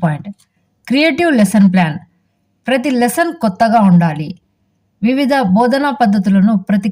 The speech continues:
క్లాస్ రూమ్‌లో డైనమిక్‌గా ఉంటుంది కాబట్టి, అందుకు అనుగుణంగా మారండి. లాస్ట్ పాయింట్, ఫీడ్‌బ్యాక్ తీసుకోవడము.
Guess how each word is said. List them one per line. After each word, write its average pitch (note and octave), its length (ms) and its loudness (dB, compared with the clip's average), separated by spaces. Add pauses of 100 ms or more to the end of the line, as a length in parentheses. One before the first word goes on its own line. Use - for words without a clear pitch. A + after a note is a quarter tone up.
క్లాస్ G3+ 380 0
రూమ్‌లో A#3 240 0 (140)
డైనమిక్‌గా G#3 600 2
ఉంటుంది F3 340 2
కాబట్టి, D#3+ 400 -6 (460)
అందుకు G#3+ 300 0 (100)
అనుగుణంగా G3+ 580 4
మారండి. D3 440 -6 (580)
లాస్ట్ A#3+ 440 0
పాయింట్, F3+ 240 4 (340)
ఫీడ్‌బ్యాక్ D4+ 540 0
తీసుకోవడము. F3 640 4